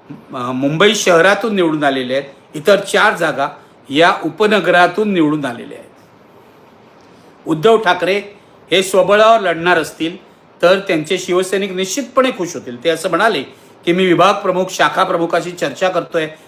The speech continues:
मुंबई, पुणे, अ, संभाजीनगर वगैरे ठिकाणी सर्वांची अशी इच्छा आहे की स्वबळावर लढावं." कार्यकर्त्यांचं हे म्हणणं असणार, तुम्ही काँग्रेसच्या कार्यकर्त्यांना विचारा, तुम्ही भाजपच्या कार्यकर्त्यांना विचारा,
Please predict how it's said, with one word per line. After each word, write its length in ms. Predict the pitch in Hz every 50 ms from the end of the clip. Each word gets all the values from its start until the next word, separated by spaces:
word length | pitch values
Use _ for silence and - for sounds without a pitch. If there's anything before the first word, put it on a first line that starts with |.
| _ _ -
मुंबई, 460 | 151 160 165 160 170 180 175 170 175
पुणे, 640 | 170 170 - 156 160 170 170 170 170 165 160 - - - - - - - - - -
अ, 380 | 135 135 135 135 131 135 127 127
संभाजीनगर 680 | - - 170 170 170 175 185 170 175 170 165 156 143 156
वगैरे 260 | 147 147 139 147 147
ठिकाणी 340 | 147 147 147 135 151 160 185 226 - - - - _ _
सर्वांची 500 | - - - 170 165 190 208 226 214 233
अशी 180 | 226 220 220 220
इच्छा 280 | 202 - - - - 190
आहे 140 | 185 190 190 - - - - - -
की 80 | 196
स्वबळावर 540 | 185 - - 175 170 156 175 165 160 160 160
लढावं." 340 | 151 135 127 120 117 110 123
कार्यकर्त्यांचं 640 | - - 170 190 240 233 269 254 262 269 247 254 269
हे 80 | 262
म्हणणं 300 | 254 226 208 220 233 262
असणार, 380 | 247 220 - - - 247 202 - - - - - - - - - - - _ -
तुम्ही 220 | - 185 185 233 247
काँग्रेसच्या 540 | 240 - 196 175 175 208 240 247 240 262 254
कार्यकर्त्यांना 580 | 247 226 220 233 226 226 220 226 226 220 220
विचारा, 300 | 220 208 208 220 220 233
तुम्ही 220 | 233 - 214 220 214
भाजपच्या 560 | 180 143 139 143 165 214 214 233 - 233 226
कार्यकर्त्यांना 560 | 208 208 208 214 208 214 214 202 214 202 208
विचारा, 340 | 196 185 - 196 202 214